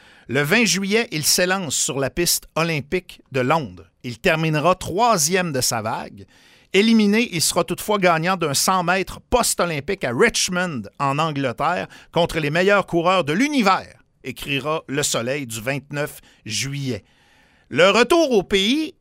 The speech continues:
quand je vous dis que cette histoire-là est capotée, là, le retour au pays est marqué par un épisode rocambolesque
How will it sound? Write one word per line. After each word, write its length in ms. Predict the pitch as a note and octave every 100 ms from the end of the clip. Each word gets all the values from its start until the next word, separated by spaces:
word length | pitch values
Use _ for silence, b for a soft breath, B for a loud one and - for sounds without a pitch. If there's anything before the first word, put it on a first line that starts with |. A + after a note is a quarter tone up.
| _ _ _ _
quand 100 | F#3+
je 100 | F#3 D3+
vous 40 |
dis 140 | C#3
que 60 | A3+
cette 180 | C3 A2
histoire-là 580 | - - C#3 A#2 D#3 G#3
est 100 | A2+
capotée, 560 | - C3+ B2+ G#2+ E3+ A#3+
là, 80 | G3+ - b b b
le 160 | - E3+
retour 400 | G#3+ A3+ F4 B3
au 100 | E3+
pays 340 | F#3+ F#3 C4
est 40 | F3+
marqué 360 | D3 - A#3+
par 180 | A3 D3+
un 100 | C3+
épisode 460 | C#3 C#3 C3+ G3 F3
rocambolesque 920 | F3 B3+ C#4 B3 D3 C3 F#3+ -